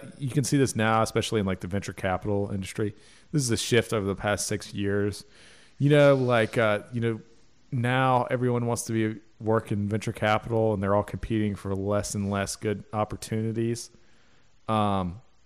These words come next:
where it seems like the real, like, twenty dollar bills and the sidewalkers is building good companies.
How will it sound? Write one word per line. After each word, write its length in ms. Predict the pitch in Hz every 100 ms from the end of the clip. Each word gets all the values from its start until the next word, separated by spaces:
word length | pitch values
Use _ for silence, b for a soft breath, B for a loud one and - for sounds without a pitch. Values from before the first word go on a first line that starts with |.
| - - - - - -
where 200 | 104 110
it 120 | 104
seems 240 | - 131 131
like 160 | 101
the 100 | -
real, 380 | 90 101 107 104
like, 340 | 92 87 85 - -
twenty 240 | - 117 104
dollar 180 | 98 90
bills 260 | 101 101
and 100 | 87
the 40 | 82
sidewalkers 680 | 98 135 127 - 92 -
is 140 | - 90
building 360 | 98 107 104
good 200 | 92 101
companies. 540 | - 104 127 107 -